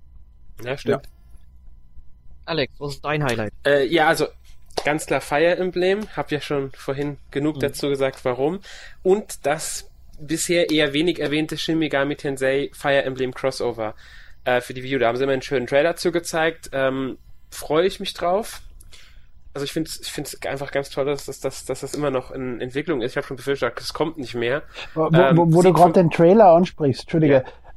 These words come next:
Speaker 4: Ist dir, wo du den Trailer geschaut hast, schon aufgefallen, dass das Fire Emblem ist?
Speaker 1: Ähm, ich habe
Speaker 4: <clears throat> Bei mir ist das, mir war das erst klar, nachdem am Schluss der Titel gezeigt worden ist
Speaker 1: Also
Speaker 4: oder
Speaker 1: an
Speaker 4: er den
Speaker 1: Fire
Speaker 4: Titel
Speaker 1: Emblem habe ich
Speaker 4: gesagt
Speaker 1: jetzt nicht
Speaker 4: hat.
Speaker 1: direkt gedacht dabei,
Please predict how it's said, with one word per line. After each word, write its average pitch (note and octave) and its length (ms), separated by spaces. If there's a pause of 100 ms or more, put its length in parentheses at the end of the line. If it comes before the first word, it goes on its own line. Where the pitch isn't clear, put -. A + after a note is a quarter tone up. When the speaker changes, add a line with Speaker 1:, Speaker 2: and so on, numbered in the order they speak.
Speaker 4:
Ist - 280
dir, B3 400
wo D#3 140
du D3+ 80
den C#3+ 200
Trailer F#3+ 440
geschaut - 520
hast, C#3+ 320
schon D3+ 160
aufgefallen, C3 720
dass A#2+ 160
das B2 160
Fire B2 380
Emblem A2 440
ist? - 280 (960)
Speaker 1:
Ähm, D#3 580 (320)
ich D3+ 240
habe F#3 640 (120)
Speaker 4:
<clears throat> G3 140
Bei D#3 140
mir F#3 180
ist - 140
das, A3 100
mir F#3 180
war D4 120
das A3 160
erst G#3 320
klar, F#3 280
nachdem F#3+ 480
am F#3+ 120
Schluss G#3 340
der - 180
Titel F3+ 260
gezeigt C#3+ 500
worden C3+ 180
ist C3+ 80
Speaker 1:
Also C#3+ 140
Speaker 4:
oder - 20
Speaker 1:
an C3 60
Speaker 4:
er C#3+ 80
den D3+ 80
Speaker 1:
Fire G#3 120
Speaker 4:
Titel E3 200
Speaker 1:
Emblem D3 80
habe F3+ 140
ich D3 40
Speaker 4:
gesagt D3 120
Speaker 1:
jetzt A3 60
nicht C3 140
Speaker 4:
hat. - 80
Speaker 1:
direkt E3+ 420
gedacht B2+ 440
dabei, B2 560